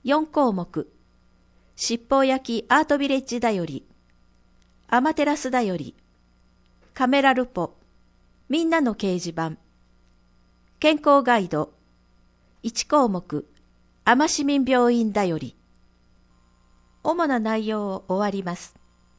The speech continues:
表紙の説明。最後のページに今月の表紙の説明があります。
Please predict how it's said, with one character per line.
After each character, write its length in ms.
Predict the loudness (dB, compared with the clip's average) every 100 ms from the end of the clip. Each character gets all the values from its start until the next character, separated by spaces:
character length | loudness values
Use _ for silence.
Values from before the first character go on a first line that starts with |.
| _ _ _ _ _ _ _ _ _ _ _ _ _ _ _ _ _ _ -2
表 200 | 0 0
紙 80 | -2
の 100 | -4
説 280 | -6 -6 -4
明。 300 | -4 -4 -8 _ _ _ _ _ _ _ _ _ _ _ _ _ _ _
最 320 | -2 0 0
後 80 | -2
の 120 | -2
ペ 200 | -4 -4
ー 20 |
ジ 160 | -4 -8
に 260 | -10 -10 _ -4
今 180 | -2
月 240 | -2 -4 -6
の 140 | -6 -4
表 260 | -4 -2
紙 60 | -2
の 180 | -2 -4
説 320 | -8 -6 -2
明 180 | -2 -2
が 120 | -2
あ 40 |
り 140 | -4 -4
ま 100 | -6
す。 220 | -10 -18